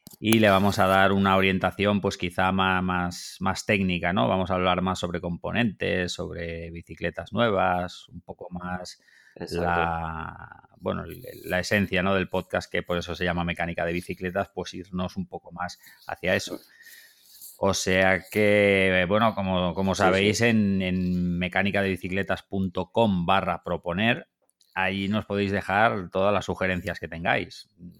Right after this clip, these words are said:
Speaker 1: Desde, yo qué sé, desde un problema que hayáis tenido con la bici y queráis que, que os contestemos. De hecho, bueno, lo, lo genial para nosotros sería eso, ¿no? Como en la escuela. A mí me encanta, eh, prefiero estar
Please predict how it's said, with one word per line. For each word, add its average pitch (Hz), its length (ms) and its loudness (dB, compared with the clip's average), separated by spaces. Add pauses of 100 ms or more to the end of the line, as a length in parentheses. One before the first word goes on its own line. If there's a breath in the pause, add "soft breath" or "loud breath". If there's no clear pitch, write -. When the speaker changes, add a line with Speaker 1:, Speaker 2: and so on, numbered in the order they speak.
(420)
Speaker 1:
Desde, 85 480 -8
yo 87 120 -8
qué - 100 -14
sé, - 220 -12
desde 87 240 -10
un 87 120 -2
problema 90 380 0
que 87 60 2
hayáis 90 240 0
tenido 90 280 -2
con 85 140 -2
la 87 80 0
bici 123 460 -2
y 90 40 -8
queráis 85 480 -4
que, 85 380 -12 (640 soft breath)
que 87 480 0
os 87 180 -2
contestemos. 110 840 -2
De 90 100 -4
hecho, 95 240 -2
bueno, 90 280 -2 (120)
lo, 82 460 -2
lo 92 140 -2
genial 95 500 -2
para 98 180 0
nosotros 98 400 -4
sería 98 340 0
eso, 101 160 -4
¿no? 90 140 -4
Como 92 160 -4
en 87 60 -2
la 85 60 -6
escuela. 95 300 -2
A 87 40 -4
mí 90 120 -6
me 92 80 -2
encanta, 92 640 -2 (340)
eh, 80 60 -18 (500)
prefiero 92 340 -4
estar 95 400 -2